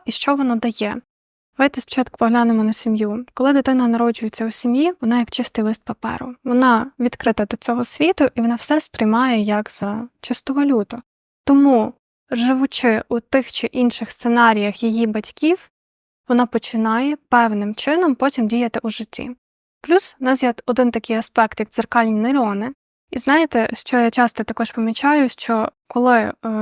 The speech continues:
до мене приходять клієнтки, які мають дітей, в них є така позиція: "От я себе там десь буду ущемляти, щось собі не додам, але дитині ось це, тому що я вросла в недостачах, мені там багато що не хватало, але я дитині вкладуся по максимуму".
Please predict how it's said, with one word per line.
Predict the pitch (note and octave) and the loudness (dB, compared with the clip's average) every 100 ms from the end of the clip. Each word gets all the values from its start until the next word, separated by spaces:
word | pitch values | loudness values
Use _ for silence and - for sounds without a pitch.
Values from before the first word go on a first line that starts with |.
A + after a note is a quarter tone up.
| G#3+ A#3 - | -4 -8 -6
до | A#3 | 0
мене | A#3 A3+ | 2 2
приходять | A3 A#3 A3+ A3+ - | 0 -2 -2 -2 -4
клієнтки, | A#3 A3+ A3+ A3 | -2 -2 -4 -8
які | G#3+ | -6
мають | A3 A3 G#3+ | -4 -2 -4
дітей, | A3+ D4 E4+ G#4+ _ _ _ _ | -4 -2 -2 -4 _ _ _ _
в | - | 2
них | C#4 | 4
є | |
така | C#4 - | 2 -2
позиція: | - A3+ G#3+ G#3 - A3+ A#3 | -4 -2 0 0 -4 -6 -6
"От | - A#3+ - - | -4 -6 -6 -12
я | A#3+ C4 B3+ A3 C4 _ _ _ _ _ | -2 2 4 2 -2 _ _ _ _ _
себе | - C4+ B3 | -6 0 0
там | A#3 A3+ | 2 0
десь | A3+ A3 - - - _ _ | 0 -2 -4 -14 -20 _ _
буду | B3 A3 A3 | -6 -4 -4
ущемляти, | A3+ - C4 D4+ F4 - D4 D4 _ _ | -4 -4 2 4 4 2 -4 -4 _ _
щось | - A3+ G#3+ | -6 -6 -4
собі | A#3 A#3+ | -6 -4
не | B3+ | -2
додам, | C4 C4+ D4+ D#4+ D#4 - | -2 0 2 2 0 0
але | A3 A3 | 0 0
дитині | A3 C#4 D4 C#4 - | 0 2 4 4 0
ось | A3+ - | -8 -10
це, | - A3 G3+ | -4 -4 -4
тому | A#3 A#3+ | -4 -4
що | - - | -4 0
я | A#3 | 0
вросла | A3 A3 - G#3 | 2 -4 -4 -4
в | G#3 | -2
недостачах, | G#3 G#3+ - - C#4 C4+ A#3+ - | -4 -4 -4 0 2 2 -4 -4
мені | A3+ | -4
там | G#3+ G#3 | -2 -4
багато | G#3+ G#3+ A3 | -4 -4 -6
що | - | -6
не | A3+ | -6
хватало, | - B3+ - C#4+ C4+ A#3+ | -6 -6 2 2 2 -2
але | A3+ A3 | -2 -4
я | A3 | -4
дитині | A3+ - C#4+ C#4 | -6 -4 0 0
вкладуся | A#3+ - A3+ - A3 | 0 -4 -4 -4 -6
по | G#3 | -6
максимуму". | G3 G3 - - B3+ B3+ | -6 -8 -12 -12 -12 -12